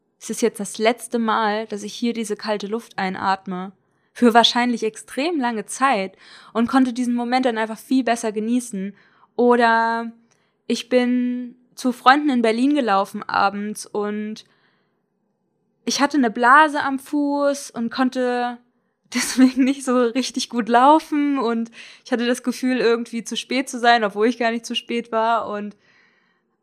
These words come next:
ja, es war irgendwie halt irgendwie so, schon so dunkel und kalt und ich glaube, es hat sogar ein bisschen genieselt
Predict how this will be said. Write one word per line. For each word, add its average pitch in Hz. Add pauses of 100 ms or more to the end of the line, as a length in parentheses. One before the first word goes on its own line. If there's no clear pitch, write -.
(600)
ja, 233
es 233
war 220
irgendwie 214 (480)
halt 196
irgendwie 202
so, 196 (120)
schon 220
so 214
dunkel 240
und 196
kalt 233
und 202
ich -
glaube, 208
es 208
hat 226
sogar 214
ein 208
bisschen 220
genieselt 202